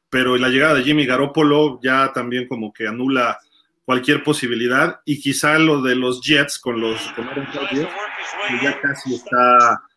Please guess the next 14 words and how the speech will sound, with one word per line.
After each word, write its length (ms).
eh, 360
a-, 100
armado, 600
¿no? 180
Prácticamente 720
de 160
cualquier 300
momento 260
se 80
espera 320
una 280
confirmación 720
de 100
ese, 360